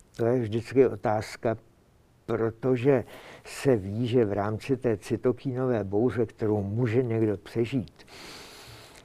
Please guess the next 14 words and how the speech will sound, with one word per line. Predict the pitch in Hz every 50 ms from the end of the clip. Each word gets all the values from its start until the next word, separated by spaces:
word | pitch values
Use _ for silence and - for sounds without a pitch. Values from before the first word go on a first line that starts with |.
| - - - - -
dochází | 98 95 107 - - - 120 117 127 135 110 113 127 110
k | -
rozvoji | 120 104 110 113 113 117 110 120 120 127 -
autoimunitní | - 113 110 104 98 - 127 117 113 104 110 117 120 117 110 - - 127 131 120
reakce | 113 110 104 101 90 - - - 117 104
taky | 95 - 107 95 - - 107 107 113 117 - - - - - - - _ - -
a | - - - -
ta | - 117 -
už | - - 123 - -
může | 117 113 117 113 113 113
mít | 107 101 92 82 82 82 - -
dlouhodobý | 92 92 95 92 92 92 98 98 98 90 90 92 95
důsledky, | 85 87 82 80 - - 110 95 85 - - - 87 87
jo. | 87 90 95 92